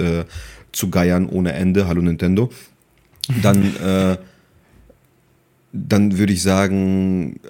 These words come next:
äh, ja, ne, es ist okay, aber so, nee, wo die Spiele in so einer Welt, wie wir gerade erleben, äh, schon am Abgrund selber alle stehen, auch die großen Unternehmen und alle,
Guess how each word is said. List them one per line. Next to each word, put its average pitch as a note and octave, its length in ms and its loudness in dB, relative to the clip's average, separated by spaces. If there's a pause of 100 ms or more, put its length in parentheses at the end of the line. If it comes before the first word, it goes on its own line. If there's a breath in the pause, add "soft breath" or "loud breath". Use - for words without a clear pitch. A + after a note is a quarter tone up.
(120)
äh, - 280 -18 (560)
ja, F2 580 0 (200)
ne, F2+ 240 0
es F2+ 220 -4
ist - 200 -4
okay, F#2+ 400 2
aber D#2+ 240 -4
so, F#2+ 680 -4 (400)
nee, D#2 420 -4
wo - 220 -4
die E2 120 0
Spiele G2 360 0
in F2+ 100 0
so F#2 140 0
einer F#2+ 340 0
Welt, E2+ 800 -2
wie E2+ 260 -8
wir E2+ 140 0
gerade F2 300 -4
erleben, F2 380 0 (320 loud breath)
äh, E2 200 -2
schon F2 200 -2
am E2 80 -2
Abgrund E2+ 320 -6 (140)
selber F#2+ 380 0
alle D#2 160 -4
stehen, F#2 260 -2
auch F#2 200 -6
die - 100 -10
großen F#2+ 380 -2
Unternehmen D2+ 480 -6
und - 180 -12
alle, E2 240 -4